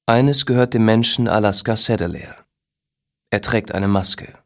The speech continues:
denn in seinem Gesicht lodert der Wahnsinn. Der Korridor war grau, so grau in grau, dass er jede Form und Proportion verschluckte. Es war unmöglich zu sagen, welchen Querschnitt dieses hyperdimensionale Gebilde besaß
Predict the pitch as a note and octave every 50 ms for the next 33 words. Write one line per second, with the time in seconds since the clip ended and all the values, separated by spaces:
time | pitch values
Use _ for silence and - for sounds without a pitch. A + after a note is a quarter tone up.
0 | _ _ _ _ _ _ _ _ _ - A#2+ A#2 A2 A2 G#2+ - - A#2 A2 A2+
1 | G#2+ A2 A#2 A2+ A2+ G#2 G2 G2 G#2 A2 - - - - - - - G#2 G2+ G2+
2 | G2+ F#2 F#2 F#2 - G2+ G2+ G2 G2+ F#2+ F2 E2+ - - - - - _ _ _
3 | _ _ _ _ _ _ _ _ _ _ _ _ _ _ _ - A2 G#2 - B2
4 | B2+ C3+ C#3 B2 C3 B2+ A#2+ A#2+ A#2+ - - - - - - - _ _ _ _
5 | - - - - - - B2 B2+ C#3 D3 B2+ A#2+ A2+ B2 C3 C3+ - B2 B2 A2+
6 | - A2 A#2 B2+ C3 B2 B2+ - - - - - _ _ _ _ - - - A2
7 | A#2 B2 C#3 C#3 C3+ C#3 - C3+ B2+ C3 C3+ B2+ A#2 A#2 - - - A#2 - -
8 | A2 G#2 - - - A#2+ G#2 F#2 - - G2+ - - A2+ - - - - - -
9 | _ _ _ _ _ _ _ _ _ _ _ _ _ _ _ _ - - - G2+
10 | F#2 E2 G#2+ G#2 G#2+ A2+ A2+ - - G2 F#2+ - - G#2+ G2+ G#2 G2+ G#2+ G#2+ G#2
11 | G#2 G#2 G2+ - - - - - _ - A2+ B2 B2 - - A2 - - A2+ B2
12 | C3 B2+ A#2+ - - G#2+ G2+ - - - G#2+ G#2+ G2+ G2 - - - C3+ C3+ C3+
13 | A2+ G#2+ G#2+ G#2+ G#2 G#2 G2+ G2 G2+ G2+ G2+ G#2 G#2+ G#2 G2+ F#2+ G2+ F#2+ G#2+ A2+
14 | G#2+ G#2 F#2+ F#2+ F2+ G2+ G2 G2 G#2 G2+ - -